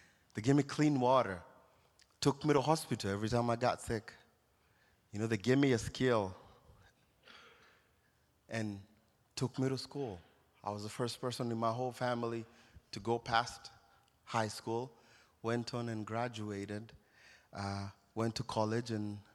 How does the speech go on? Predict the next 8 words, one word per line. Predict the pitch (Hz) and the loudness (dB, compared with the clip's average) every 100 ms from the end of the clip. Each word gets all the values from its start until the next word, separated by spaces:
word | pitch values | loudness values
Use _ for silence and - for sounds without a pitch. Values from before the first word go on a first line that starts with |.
| _ _ - | _ _ -8
did | 110 107 | -6 -2
my | 104 | -4
bachelor's | 101 110 117 110 104 98 | 2 2 0 -2 -4 -4
degree | 101 104 107 104 | -6 -2 -2 -2
in, | 101 101 | -4 -6
guess | 101 110 - 104 | -6 -6 -6 -10
what? | 113 - - _ _ _ _ _ _ _ - - - - - - - - - | -10 -14 -20 _ _ _ _ _ _ _ -20 -20 -20 -20 -20 -20 -20 -18 -14
Accounting. | 104 120 127 117 101 | -2 0 0 -2 -6